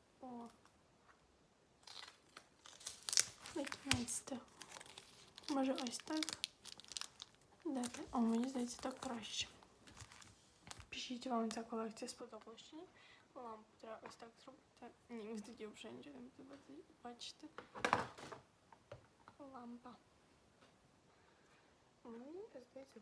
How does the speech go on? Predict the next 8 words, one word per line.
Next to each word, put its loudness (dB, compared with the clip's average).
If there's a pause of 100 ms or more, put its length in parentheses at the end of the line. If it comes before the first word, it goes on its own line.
(100)
прикольна 6
колекція. 4
Можна 10
вгадати, 4 (540)
можна 2 (140)
не -8
вгадати. -12 (2000)
Так, 2